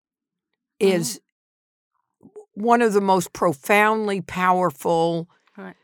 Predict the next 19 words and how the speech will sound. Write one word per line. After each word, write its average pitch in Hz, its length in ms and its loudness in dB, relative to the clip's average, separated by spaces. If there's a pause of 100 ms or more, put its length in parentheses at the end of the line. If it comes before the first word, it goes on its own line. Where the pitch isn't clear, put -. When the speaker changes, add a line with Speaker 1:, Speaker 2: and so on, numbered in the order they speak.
Speaker 2:
sort 202 420 2
of 160 460 -2 (420)
tools 226 800 2 (140)
Speaker 1:
Yes. 202 400 -10 (480)
Speaker 2:
that 185 320 0
we 214 280 -2
have 175 420 0
as 151 200 -8
women. 147 360 -6 (1080)
Speaker 1:
And 285 140 0
I 320 140 4
think 370 420 -6
that 277 200 -4 (100)
that 320 320 2 (100)
is 214 280 -6 (100)
why 190 640 -10 (1300)
I 226 200 -2
found 277 600 -2 (720)
this 226 400 0